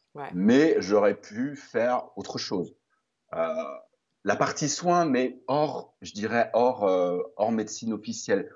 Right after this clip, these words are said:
Speaker 2: Moi, ce qui m'intéressait, c'était toucher, c'était, euh,
Speaker 1: Mm.
Speaker 2: tout ce qui est, euh, les énergies, tout ce qui est subtil, tout ce qui est, euh, magique pratiquement, parce que les premières fois que j'ai vu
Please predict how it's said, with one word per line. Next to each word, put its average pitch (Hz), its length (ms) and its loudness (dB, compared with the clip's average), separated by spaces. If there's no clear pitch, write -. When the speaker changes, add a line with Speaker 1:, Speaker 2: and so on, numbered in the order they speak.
Speaker 2:
Moi, 95 100 -2
ce - 60 -8
qui - 100 -8
m'intéressait, 98 680 2
c'était - 380 -8
toucher, - 540 -6
c'était, 120 800 2
euh, 90 220 6
Speaker 1:
Mm. - 40 -8
Speaker 2:
tout - 160 -10
ce - 160 -10
qui 110 240 -4
est, 110 60 4
euh, 90 380 6
les 95 260 -2
énergies, 101 560 -2
tout 127 140 -14
ce - 80 -12
qui 107 100 -6
est - 40 -2
subtil, 135 680 -4
tout - 160 -8
ce - 180 -10
qui 107 240 2
est, 107 80 8
euh, 90 180 10
magique 117 500 0
pratiquement, 147 540 -6
parce 104 160 0
que - 260 -6
les 101 100 -2
premières 135 340 2
fois 147 180 -2
que 113 60 -8
j'ai 110 200 -2
vu 123 420 -8